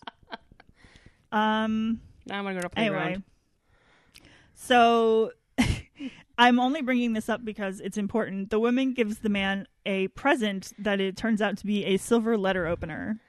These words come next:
Speaker 1: I love how she made a point of it. Now, don't lose it 'cause it's pure silver. Hint,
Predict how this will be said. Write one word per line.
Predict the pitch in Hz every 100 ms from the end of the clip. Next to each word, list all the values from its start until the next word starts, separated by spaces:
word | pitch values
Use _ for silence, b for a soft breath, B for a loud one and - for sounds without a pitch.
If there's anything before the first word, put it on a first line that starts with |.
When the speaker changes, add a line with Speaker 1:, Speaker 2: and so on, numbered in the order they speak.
| b b _
Speaker 1:
I | 208
love | 220 254
how |
she | 294 254
made | 214
a | 196
point | 208 190
of | 170
it. | 160 -
Now, | 190
don't | 185 233
lose | 262 269
it | 247
'cause | 240 202
it's | -
pure | - 233
silver. | - 214 190 175 165 b b b -
Hint, | 233 233 135